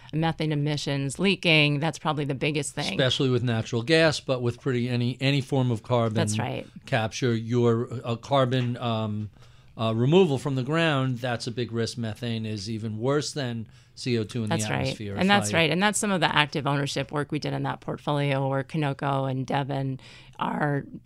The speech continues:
Speaker 1: companies that we worked with to join the methane third-party verification partnership this past summer. And that's when we talk about engine number one as active owners. It's not always, you know, the black hat activist. We actually haven't done that other than Ex-,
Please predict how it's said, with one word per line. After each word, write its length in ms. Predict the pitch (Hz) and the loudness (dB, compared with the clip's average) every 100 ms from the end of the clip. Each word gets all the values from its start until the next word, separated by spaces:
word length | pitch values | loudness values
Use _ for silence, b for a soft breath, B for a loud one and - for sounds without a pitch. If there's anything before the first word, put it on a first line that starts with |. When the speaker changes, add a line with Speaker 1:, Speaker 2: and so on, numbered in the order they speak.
| - | -10
Speaker 1:
companies 540 | - 196 185 156 147 | 0 0 2 0 0
that 180 | - 139 | -2 -2
we 100 | 151 | 0
worked 320 | 147 151 147 | -2 -2 -4
with 320 | 151 143 135 - | -4 -4 -4 -8
to 120 | 151 | -6
join 500 | 226 233 165 135 135 | 0 2 2 -2 -4
the 120 | 147 | -4
methane 560 | 143 135 135 135 135 135 b b b b | -2 -2 -2 -4 -4 -8 b b b b
third-party 460 | 160 143 - 143 139 | -2 -2 0 0 0
verification 600 | 135 131 - 151 135 135 | -2 -4 -6 -8 -6 -6
partnership 600 | - 139 135 - 127 131 - | -4 -4 -4 -6 -8 -8 -8
this 160 | 139 | -8
past 300 | - 139 131 | -6 -6 -4
summer. 360 | - - - - B B B | -6 -6 -8 -12 B B B
And 160 | - 151 | 0 4
that's 260 | 143 - 156 | 4 2 0
when 100 | 151 | 0
we 80 | |
talk 240 | 139 147 - | 0 -2 0
about 280 | 143 135 - | 0 0 2
engine 280 | 143 147 139 | 0 0 0
number 240 | 139 139 | 0 -2
one 200 | 139 135 | -2 -2
as 120 | 127 | -2
active 360 | 139 143 151 135 | -2 -2 -4 -4
owners. 480 | 139 180 233 226 - B B B | -2 -2 -4 -6 -8 B B B
It's 200 | 170 - | -4 0
not 220 | 165 160 | 4 4
always, 560 | 156 143 143 135 - 156 | 6 4 4 0 -4 -4
you 60 | |
know, 120 | 139 | -2
the 260 | 123 139 135 - - - | -2 -4 -6 -10 -16 0
black 320 | 147 156 - | 6 6 4
hat 280 | 151 151 143 | 0 0 0
activist. 800 | 147 147 127 131 214 247 - | -2 -4 -6 -2 -2 -4 -8
We 80 | 160 | -4
actually 260 | 156 143 147 | -4 -4 -6
haven't 300 | 143 139 131 | -4 -6 -4
done 180 | 131 147 | -4 -2
that 200 | 180 185 | -2 -2
other 160 | 180 | -4
than 140 | 175 185 | -4 -4
Ex-, 280 | 202 202 | -4 -6